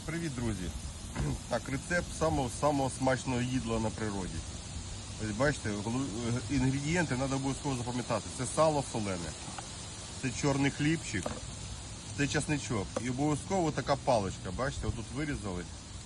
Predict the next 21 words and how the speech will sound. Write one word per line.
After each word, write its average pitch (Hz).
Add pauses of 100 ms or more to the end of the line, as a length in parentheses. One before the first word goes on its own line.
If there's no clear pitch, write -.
(180)
Можна 151
її 151
не 151
дуже 147
товсту, 170
щоб 117
вона 131 (200)
в -
випадку 127
чого 120
перегоріла, 131
щоб 113 (100)
сало 123
впало 120
в 117
вогонь, 123
коли 117
руками 117
достаєте, 117
воно 110
смачніше. 98